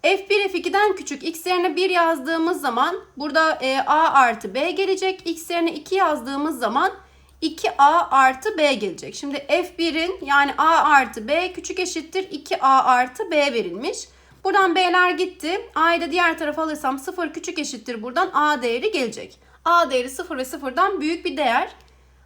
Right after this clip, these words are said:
Aynı şekilde bunun için bakalım. F üç değeri mesela üç a artı B.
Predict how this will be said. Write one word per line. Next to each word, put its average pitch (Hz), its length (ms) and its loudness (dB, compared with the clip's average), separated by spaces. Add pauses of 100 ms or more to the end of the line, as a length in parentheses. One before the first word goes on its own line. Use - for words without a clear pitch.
(100)
Aynı 403 200 4
şekilde 370 320 -2
bunun 370 120 4
için 359 320 0
bakalım. 269 440 -2
F 330 320 -4
üç 359 240 -4
değeri 269 260 -2
mesela 220 600 -2
üç 339 240 -4
a 240 260 4
artı 294 440 2
B. 381 260 2